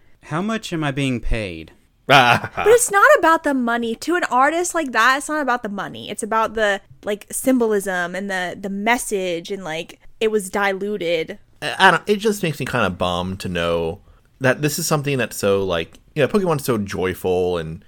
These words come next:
Speaker 2: simple and
Speaker 3: Oh,
Speaker 2: child
Speaker 3: behind
Speaker 2: friendly.
Speaker 3: the scenes. <laughs>
Speaker 2: Yeah, and, like, you can tell it has an edge to it. There is a bit of a, you can tell watching these episodes and movies, someone's like,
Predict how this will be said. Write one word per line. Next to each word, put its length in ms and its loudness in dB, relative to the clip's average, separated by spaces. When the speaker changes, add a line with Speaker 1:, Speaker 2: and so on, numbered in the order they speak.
Speaker 2:
simple 540 2
and 80 2
Speaker 3:
Oh, 100 4
Speaker 2:
child 180 4
Speaker 3:
behind 120 2
Speaker 2:
friendly. 360 0
Speaker 3:
the 140 -2
scenes. 580 -4
<laughs> 320 2
Speaker 2:
Yeah, 440 8
and, 120 6
like, 200 2
you 120 -2
can 140 2
tell 260 6
it 40 4
has 140 6
an 140 -2
edge 300 -2
to 200 -10
it. 180 -8
There 120 4
is 200 2
a 60 2
bit 200 4
of 120 2
a, 380 2
you 160 0
can 140 0
tell 320 4
watching 420 4
these 240 2
episodes 460 -2
and 100 -6
movies, 480 -4
someone's 460 0
like, 320 -2